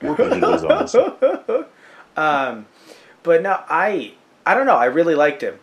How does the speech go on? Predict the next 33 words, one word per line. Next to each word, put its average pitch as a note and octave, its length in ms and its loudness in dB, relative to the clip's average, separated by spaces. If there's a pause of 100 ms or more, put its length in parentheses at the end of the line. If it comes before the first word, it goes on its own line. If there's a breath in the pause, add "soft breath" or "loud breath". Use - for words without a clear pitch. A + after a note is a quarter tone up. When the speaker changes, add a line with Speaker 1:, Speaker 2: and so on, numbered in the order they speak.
Speaker 2:
Like, C#3 180 -2
he E3+ 180 -8
didn't A3 200 -2
really F#3+ 220 2
do E3 220 0
much, D#3 420 0
but, E3 160 -2
like, D#3 240 -4
I, D#3+ 220 0
something A3+ 320 -2
about F#3+ 200 2
his, D#3+ 280 -4 (240 loud breath)
he A3+ 140 -10
was A3 200 -6
chill, A3 460 0
but E3 240 -2
yet D#3 180 0
somehow D3 380 0
intense. A#2+ 600 -10 (160)
I C#3+ 120 -4
liked C3 320 -4
it. - 140 -14 (1160 loud breath)
Speaker 1:
Yeah, G2+ 100 -4
he B2 60 -4
Speaker 2:
You D#3 160 -2
know? C3+ 260 -2
Speaker 1:
wasn't, - 20 -6
uh, G2 400 -4
he A#2+ 100 -10
wasn't, A2+ 320 -4
he A#2+ 80 -6
wasn't F2 260 -6
bad. D#2 240 -8